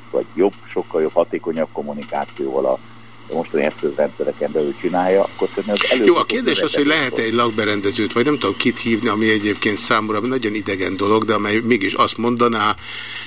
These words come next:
Speaker 2: én nem voltam annak híve, amikor annak idején Magyarországon olyan nemzetközi cégek kerültek be, amelyek rádióknál megmondták, hogy itt legyen az ajtó, meg ott legyen az ablak, meg itt legyen a,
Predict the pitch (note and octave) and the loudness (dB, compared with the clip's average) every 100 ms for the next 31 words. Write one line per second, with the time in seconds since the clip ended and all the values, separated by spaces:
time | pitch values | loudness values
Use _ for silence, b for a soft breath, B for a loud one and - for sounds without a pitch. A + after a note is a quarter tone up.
0 | B B2 C3+ C3+ B2+ A#2 A2 A2 - A#2+ | B 0 2 2 2 2 0 -2 2 2
1 | G#2 G#2 G#2 G#2 G#2 F#2+ G#2 G2+ G#2 G#2 | 4 0 0 -2 -2 0 2 2 4 2
2 | G2+ - G2+ G2 G2+ G2+ G2 F#2+ F#2+ F#2+ | 2 0 0 0 0 0 0 0 0 -2
3 | - G#2 G2 - G2+ F#2+ F#2+ F#2+ F2 F#2+ | 2 2 2 0 -4 -4 -4 -6 -4 0
4 | A2 A2 G#2+ F#2 F#2+ F2+ G2+ G2 F#2+ G2 | 4 4 2 0 0 -2 0 -2 0 -2
5 | G2 F2+ F#2+ F#2 F#2 - F2 - G#2+ F#2+ | -2 -2 -4 -4 -6 -6 -4 -2 -2 -2
6 | F2 F2+ F2 - G#2 G#2+ - G2 F2+ F2 | 0 -2 -2 2 2 2 -2 -2 -2 -2
7 | G2+ F#2+ F2 D#2 - B2 A2 F#2 F2 F#2 | -2 -2 -2 -2 0 0 2 0 -2 -2
8 | G2 G2+ E2+ F2+ F2 E2+ | 0 0 0 0 0 0